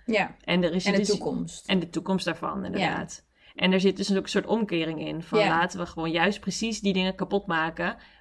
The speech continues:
Speaker 2: waar sommige mensen zo hard nekken gaan vasthouden dat de
Speaker 1: Ja.
Speaker 2: hele wereld eraan kapot gaat.
Speaker 1: Ja, want hij is heel, hij, op een gegeven moment gaat het over, over, eh, bezit dus. En dan, en dan zegt hij: hè, eh, "Het verschil tussen een, een want en een need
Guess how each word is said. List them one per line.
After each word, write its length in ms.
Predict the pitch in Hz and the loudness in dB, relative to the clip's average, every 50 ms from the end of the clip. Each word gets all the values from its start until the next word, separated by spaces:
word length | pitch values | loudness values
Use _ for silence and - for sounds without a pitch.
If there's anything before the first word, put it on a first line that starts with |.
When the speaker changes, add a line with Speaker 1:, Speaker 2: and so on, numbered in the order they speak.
| _ _ _ | _ _ _
Speaker 2:
waar 460 | - 160 165 170 160 160 170 175 180 | -8 0 4 6 8 8 8 6 4
sommige 260 | - 202 185 185 - | 2 0 -2 0 0
mensen 300 | 180 170 170 170 185 170 | 0 -2 0 0 -2 -2
zo 300 | 156 156 175 185 185 208 | 0 2 6 6 8 6
hard 400 | 190 165 180 180 180 - - - _ | 6 4 2 0 0 -4 -10 -14 _
nekken 340 | - 185 180 185 190 190 - | -4 0 2 2 2 0 0
gaan 140 | 202 180 175 | -2 -2 0
vasthouden 800 | - 190 202 196 - - 165 156 156 156 151 156 156 160 180 185 | 2 0 0 0 0 0 2 2 2 2 2 0 0 0 0 -2
dat 100 | 175 170 | -2 0
de 60 | 233 | 2
Speaker 1:
Ja. 60 | 214 | 4
Speaker 2:
hele 120 | 202 170 170 | 4 4 2
wereld 200 | 170 175 180 185 | 0 0 -2 -2
eraan 140 | 185 147 147 | -4 -6 -8
kapot 280 | - - - - - - | -8 -10 -14 -14 -14 -14
gaat. 300 | - - - - - - | -14 -14 -14 -16 -10 -4
Speaker 1:
Ja, 200 | - 220 233 233 | 0 2 2 4
want 180 | 220 220 208 196 | 2 2 0 0
hij 180 | 202 202 202 208 | -2 0 0 0
is 160 | 208 202 - | -2 -4 -4
heel, 680 | 185 185 196 202 202 202 202 196 196 190 170 - - _ | -6 -6 -4 -4 -4 -4 -4 -4 -6 -6 -8 -10 -14 _
hij, 240 | - 185 185 175 156 | -8 -4 -4 -2 -2
op 60 | - | -2
een 140 | - 170 - | -4 -6 -4
gegeven 160 | - 190 180 | -4 -4 -2
moment 180 | 180 180 175 175 | -2 -4 -6 -6
gaat 340 | - 170 165 170 175 170 170 | -6 -4 -2 -2 -2 -2 -4
het 80 | - | -4
over, 500 | - 170 170 165 170 170 170 170 170 175 - - | -4 -4 -4 -4 -4 -6 -4 -4 -6 -6 -6 -6
over, 600 | 185 175 175 175 170 175 170 170 170 170 180 - _ _ _ _ _ _ _ _ _ _ | -6 -6 -4 -6 -6 -6 -6 -6 -6 -8 -10 -14 _ _ _ _ _ _ _ _ _ _
eh, 160 | - 170 165 165 156 | -8 -8 -8 -6 -6
bezit 520 | 165 165 156 165 196 262 - - - - _ | -8 -4 -2 0 0 0 -2 -6 -18 -14 _
dus. 300 | - 208 233 294 320 - | -2 0 0 0 -2 -6
En 160 | - - 180 | -6 -6 -4
dan, 260 | 175 175 175 170 170 170 - | -4 -4 -4 -4 -6 -6 -6
en 140 | 175 175 170 | -6 -4 -4
dan 120 | 170 170 | -4 -4
zegt 260 | 170 170 170 - - | -6 -8 -10 -10 -10
hij: 180 | - 180 170 170 | -10 -8 -8 -6
hè, 180 | 165 185 208 247 254 - _ - - _ _ _ _ _ _ _ - | -4 -4 -4 -4 -4 -6 _ -20 -20 _ _ _ _ _ _ _ -10
eh, 280 | 180 175 170 170 165 160 | -8 -6 -4 -4 -6 -6
"Het 200 | - 175 170 - | -6 -8 -8 -8
verschil 580 | - 180 170 - - - 220 214 208 202 196 | -8 -8 -6 -6 0 4 6 6 6 6 2
tussen 420 | 196 - 190 185 180 - 175 170 165 | 0 -2 -2 -2 -2 -4 -2 -2 0
een, 280 | 160 160 165 165 160 165 | 0 0 0 -2 -4 -4
een 240 | 170 170 165 170 | -2 0 0 2
want 400 | 165 165 170 175 180 180 180 180 | 2 2 2 2 2 0 0 -2
en 140 | - - 170 | -2 -2 0
een 220 | 165 170 175 175 175 | 0 2 2 2 2
need 480 | 185 196 196 196 185 180 - - - | 2 0 2 0 0 0 -2 -6 -16